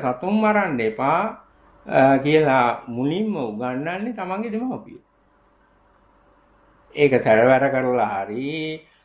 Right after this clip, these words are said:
අ, කියා දීලා හරි, නැත්නම් ඒ කරන දේවල් හැමදාම වළක්වලා හරි, අ, මේ දේ උගන්වනවා.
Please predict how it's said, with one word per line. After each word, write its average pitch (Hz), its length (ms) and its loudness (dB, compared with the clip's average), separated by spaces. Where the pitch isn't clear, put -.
අ, 123 220 -4
කියා 131 460 0
දීලා 120 580 -4
හරි, 139 400 -8
නැත්නම් 131 480 -6
ඒ 117 280 -6
කරන 127 440 -6
දේවල් 123 460 -2
හැමදාම 120 580 -4
වළක්වලා 110 880 -4
හරි, 170 480 -10
අ, 147 120 -4
මේ 170 240 -8
දේ 220 140 -6
උගන්වනවා. 190 480 -8